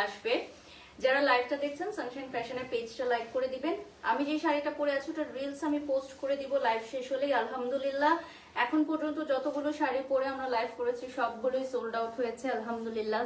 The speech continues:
আপনাদের ভালোবাসার জায়গা থেকে আমাকে ভালোবাসার জায়গাতেই রাখবেন। আর আমাদের এই শাড়িগুলোর প্রাইস কিন্তু ইনবক্স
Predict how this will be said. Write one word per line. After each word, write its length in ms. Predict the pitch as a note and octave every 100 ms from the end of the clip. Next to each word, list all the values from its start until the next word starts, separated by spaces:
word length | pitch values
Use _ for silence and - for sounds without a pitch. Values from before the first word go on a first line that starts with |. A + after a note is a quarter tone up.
| B3
আপনাদের 240 | A#3 G#3 A3+ A3
ভালোবাসার 420 | G3+ G#3 G#3 A#3 G#3+
জায়গা 180 | G3 A3
থেকে 140 | A#3 A#3 G3+
আমাকে 220 | G3+ G#3+ A3
ভালোবাসার 460 | G#3 G3 G#3 A#3+ G#3+
জায়গাতেই 400 | G3 F#3+ G3 C4+ A#3+
রাখবেন। 320 | A#3 A3 D4 E4 - - - - - - G#3+
আর 160 | G#3 G#3 G#3+ - - - - - - A#3+
আমাদের 300 | A#3+ C#4 D#4+ - - D4+
এই 100 | F4+ -
শাড়িগুলোর 540 | F4+ D#4+ D#4 D#4 D#4 -
প্রাইস 260 | C#4 C4 C#4 -
কিন্তু 220 | C4+ C4+ D#4 C4
ইনবক্স 460 | A#3+ A3+ G#3 G3